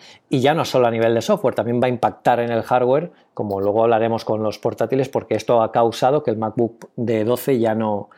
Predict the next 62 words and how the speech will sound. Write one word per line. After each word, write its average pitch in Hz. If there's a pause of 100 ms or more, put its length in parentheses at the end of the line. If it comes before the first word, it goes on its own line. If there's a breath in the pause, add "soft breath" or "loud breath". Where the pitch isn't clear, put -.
(340 soft breath)
ya 117
no, 104
ya 110
no 117
esté 117
en 113
la 113
calle 135
y 123
Apple 123
lo 120
haya 135
actualizado, 139 (300 loud breath)
que 117
nos 120
quejábamos 156
de 123
que 123
Apple 120
no 117
actualizaba 113
los, 110
los 117
Mac, 139
pues 104
toma, 101
dos 123
actualizaciones 123
en 123
el 104
mismo 117
año. 113
<laughs> 190
Es 151
lo 175
que, 139
es 147
lo 165
que 143
tiene, 113
un 113
cambio 123
de 123
mentalidad, 127
pero 160
yo 127
creo 147
que 120
es 117
la 147
dirección 135
correcta 143
porque 123
se 110
tienen 120
que, 107
que 113
poner 117
al 113
día. 135
La 156
competencia, 110